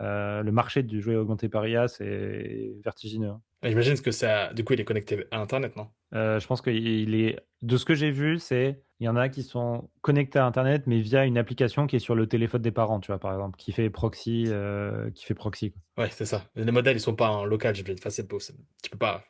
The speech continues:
Speaker 2: enfin, je sais pas. Peut-être
Speaker 1: Ça me
Speaker 2: des
Speaker 1: paraît difficile. <laughs> Ça viendra, je pense, mais, euh, et ensuite, dans les derniers, on est quoi ? Ah oui, dans les news, là, il y avait, euh, bon, les, tous les trucs qui permettent de faire de la prompt compression. Donc là, par exemple, R T K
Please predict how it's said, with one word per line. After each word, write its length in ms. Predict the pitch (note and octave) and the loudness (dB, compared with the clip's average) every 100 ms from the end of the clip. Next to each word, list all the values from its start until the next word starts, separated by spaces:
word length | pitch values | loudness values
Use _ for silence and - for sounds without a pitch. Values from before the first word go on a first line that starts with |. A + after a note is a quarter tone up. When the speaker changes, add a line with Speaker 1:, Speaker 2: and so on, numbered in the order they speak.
| _ | _
Speaker 2:
enfin, 120 | D3 | -6
je 120 | G#2+ | -6
sais 100 | - | -6
pas. 160 | G2 - - | -8 -10 -4
Peut-être 120 | A#2+ | 0
Speaker 1:
Ça 80 | A2 | 2
me 40 | |
Speaker 2:
des 60 | A2+ | 2
Speaker 1:
paraît 340 | G#2+ G#2 G2+ | 2 2 0
difficile. 480 | G2+ G2+ G#2 G2+ F#2 F#2+ _ | 0 -2 -2 -4 -6 -12 _
<laughs> 460 | - - - A2 - _ - | -8 -6 -4 -6 -10 _ -2
Ça 120 | A#2 | 2
viendra, 260 | A2+ B2 A2+ | 4 4 4
je 80 | |
pense, 220 | - F#2 - | 2 -14 -12
mais, 160 | G2 G2 - - | -12 -12 -18 -14
euh, 300 | A2+ A2 A2 | -10 -6 -6
et 140 | - | -4
ensuite, 180 | B2 D3+ | -4 -4
dans 100 | C3+ | -4
les 120 | A#2+ | -4
derniers, 360 | A#2 B2 B2+ C3 - - - E2+ | -2 -4 -4 -6 -12 -16 -20 -18
on 120 | B2 | -14
est 80 | A#2 | -14
quoi ? 340 | - C3 C3 C3 | -10 -8 -8 -6
Ah 60 | |
oui, 140 | A#2+ G#2+ | -4 -4
dans 100 | A2+ | -4
les 80 | |
news, 200 | A#2+ B2+ | -4 -4
là, 120 | A#2+ A#2+ | -2 -2
il 60 | |
y 20 | |
avait, 220 | G#2+ G#2+ G#2+ | -2 -4 -4
euh, 160 | G#2 | -6
bon, 160 | G#2 A2 | -6 -6
les, 240 | A2 G#2+ | -6 -8
tous 120 | - | -6
les 60 | C3+ | -6
trucs 160 | - C3 | -6 -8
qui 60 | |
permettent 240 | A#2 A2+ A2 | -8 -8 -8
de 80 | |
faire 160 | G2+ A2+ | -8 -10
de 80 | G#2+ | -8
la 160 | G2+ | -8
prompt 280 | G2 - A#2+ | -8 -6 -8
compression. 640 | A2 A2+ - A2+ B2+ B2+ C#3 _ - | -6 -10 -10 -8 -8 -8 -12 _ -10
Donc 140 | G2 | -2
là, 120 | G#2+ | 0
par 160 | G2+ G2+ | 0 0
exemple, 260 | G2+ G#2 - | 0 -4 -4
R 140 | A2 - | -6 -2
T 160 | A2+ | -2
K 240 | A2 A#2 | 2 2